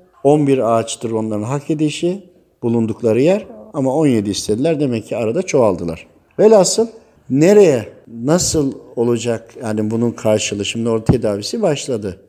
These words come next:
Hemen Türkiye haritası Afyon bölgesine doğru inildi. Çünkü bunlar karşılığında bizden ağaç istediler ama biz onu nereye dikeceğiz?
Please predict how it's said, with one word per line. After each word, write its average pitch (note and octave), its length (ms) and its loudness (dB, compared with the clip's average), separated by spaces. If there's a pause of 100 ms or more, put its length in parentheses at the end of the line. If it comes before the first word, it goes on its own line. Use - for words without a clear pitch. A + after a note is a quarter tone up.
(120)
Hemen E3+ 460 -2 (380)
Türkiye E3 380 -2
haritası E3+ 580 -2 (300)
Afyon E3 440 0
bölgesine C#3 540 -2
doğru C#3 220 0
inildi. C#3 520 -2 (480)
Çünkü A2+ 400 -8 (320)
bunlar C3 360 0
karşılığında B2+ 640 -2
bizden A#2+ 260 -4
ağaç A#2 380 -4
istediler C3 480 -2
ama G3+ 240 0
biz B2 120 -6
onu C3+ 200 0
nereye C4+ 240 0
dikeceğiz? G#2+ 560 -6